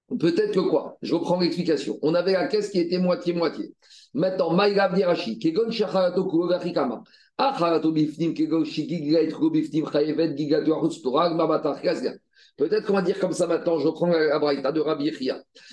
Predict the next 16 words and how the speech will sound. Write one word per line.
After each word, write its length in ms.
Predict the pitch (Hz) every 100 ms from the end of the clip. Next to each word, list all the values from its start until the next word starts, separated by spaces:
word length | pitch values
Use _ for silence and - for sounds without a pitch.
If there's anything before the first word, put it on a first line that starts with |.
| -
Il 80 | 143
y 20 |
avait 140 | 165 190
une 120 | 180
caisse 300 | 196 196 196
avec 240 | 180 180
moitié 320 | 170 180 180
de 60 | 160
gorge 240 | 170 160
à 40 | 156
l'intérieur, 380 | 151 156 160 160
moitié 280 | 165 156 143
de 40 |
gorge 200 | 160 147
à 40 | 139
l'extérieur. 400 | 135 - 127